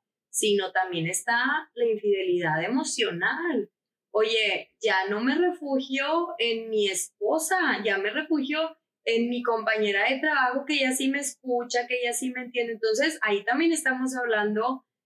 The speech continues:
de una infidelidad emocional, ¿no? Porque esta primer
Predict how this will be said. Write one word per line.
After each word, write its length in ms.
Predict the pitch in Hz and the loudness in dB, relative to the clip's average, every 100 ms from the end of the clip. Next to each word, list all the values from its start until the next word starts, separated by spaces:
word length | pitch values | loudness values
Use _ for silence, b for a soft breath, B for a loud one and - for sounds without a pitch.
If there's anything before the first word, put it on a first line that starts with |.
| _ _ | _ _
de 320 | 214 208 196 202 | 0 0 0 -2
una 140 | 190 | 0
infidelidad 720 | 214 233 330 311 240 202 185 | -2 0 2 2 2 2 2
emocional, 880 | 214 240 226 - 170 170 208 185 170 | -2 -4 -4 -4 -4 -4 -2 -2 -4
¿no? 140 | 180 202 | -10 -4
Porque 400 | 202 - 202 208 | -4 0 -2 0
esta 320 | 208 202 247 247 | 0 2 0 0
primer 360 | 269 240 226 | 2 2 0